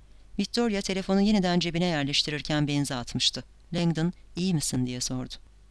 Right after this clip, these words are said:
Victoria evet anlamında başını sallarken titreyen parmakları yalanını ele veriyordu. Sireni kapatıp saatine bakan Olivetti, "Kilise Barberini meydanında." dedi. "Dokuz dakikamız var."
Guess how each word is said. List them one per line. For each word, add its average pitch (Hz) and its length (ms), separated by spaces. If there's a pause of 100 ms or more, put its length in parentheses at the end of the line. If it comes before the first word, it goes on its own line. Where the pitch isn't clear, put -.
(200)
Victoria 226 440
evet 220 280
anlamında 165 440
başını 165 300
sallarken 151 600
titreyen 185 440
parmakları 180 520
yalanını 170 440
ele 147 200
veriyordu. 127 520 (440)
Sireni 233 360
kapatıp 226 400
saatine 208 440
bakan 175 220
Olivetti, 160 520 (400)
"Kilise 214 560
Barberini 185 460
meydanında." 143 520
dedi. 139 340
"Dokuz 160 260
dakikamız 151 540
var." 131 260